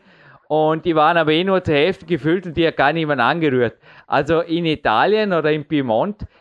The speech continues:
ist tatsächlich auch die Kohlenhydrate-Küche eigentlich Brot, die Pizza, Nudeln sind die venezianische Armenhauskost. Also das königliche Essen oder das gute Essen,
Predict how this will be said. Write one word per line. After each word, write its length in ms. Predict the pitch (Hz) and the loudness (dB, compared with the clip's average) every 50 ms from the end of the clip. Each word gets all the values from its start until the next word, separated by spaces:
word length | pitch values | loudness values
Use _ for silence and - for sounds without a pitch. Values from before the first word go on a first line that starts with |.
| _ _ | _ _
ist 220 | - - - - | -6 -6 -6 -2
tatsächlich 720 | - 135 127 170 - - - 208 185 180 185 175 156 - | -2 0 0 0 0 0 -2 -2 0 0 -4 -4 -6 -4
auch 320 | - 135 143 151 160 - - | 0 2 2 2 2 -2 -4
die 500 | - _ 165 156 143 143 143 139 135 - - - _ _ _ _ _ _ _ _ _ _ _ _ | -12 _ -4 -2 0 0 0 -2 -4 -8 -16 -20 _ _ _ _ _ _ _ _ _ _ _ _
Kohlenhydrate-Küche 1300 | - - 165 196 240 262 240 214 202 - 165 139 131 139 - - - - 151 170 175 160 - - 143 | -2 0 2 2 4 4 2 2 2 2 2 2 2 2 0 -2 -6 -4 -4 -4 -4 -6 -4 -2 0
eigentlich 420 | 123 123 131 127 - 135 135 127 - - _ | 0 0 -2 -4 -6 -6 -6 -6 -6 -8 _
Brot, 640 | - 139 160 175 202 233 240 240 - _ - - _ _ _ _ _ _ _ - | -2 0 2 2 2 2 0 -2 -8 _ -20 -20 _ _ _ _ _ _ _ -12
die 60 | 165 | -12
Pizza, 760 | - _ 196 208 220 214 _ - 202 185 156 135 107 92 _ _ _ | -6 _ -4 -4 -4 -6 _ -2 0 2 2 2 0 -4 _ _ _
Nudeln 540 | 135 151 175 220 233 214 196 160 135 104 - _ _ _ _ _ | -4 -2 0 0 0 0 -2 -2 -4 -8 -10 _ _ _ _ _
sind 380 | - - - 175 165 185 185 - | -20 -6 -2 -2 -2 -2 -2 -4
die 120 | 180 156 | -2 0
venezianische 1040 | 156 156 160 160 151 - _ - - 135 107 117 156 196 214 202 - - 208 - - | 0 0 0 -2 -4 -4 _ -4 0 2 2 2 2 0 -2 -4 -4 -4 -6 -6 -4
Armenhauskost. 1120 | - 127 156 202 214 220 190 147 120 120 120 123 117 - _ - 131 127 120 110 - _ - | -2 0 0 0 0 -2 -2 0 0 0 0 0 -2 -4 _ -6 -4 -4 -4 -6 -8 _ -6
Also 220 | 104 95 101 131 | -6 -4 -4 -2
das 220 | 110 139 123 - - | -2 -2 -2 -2 -4
königliche 720 | - 147 156 190 214 220 202 208 165 139 - 131 131 165 | -2 -2 0 0 0 -2 -2 -2 -2 -2 0 0 0 0
Essen 220 | 208 196 - 202 | 0 -2 -4 -4
oder 100 | 180 160 | -2 0
das 220 | 156 151 139 - | 0 0 -2 -4
gute 280 | _ 185 208 208 - 160 | _ -8 -8 -6 -2 -2
Essen, 440 | 135 139 170 180 - _ 214 214 | 0 0 0 -2 -6 _ -8 -8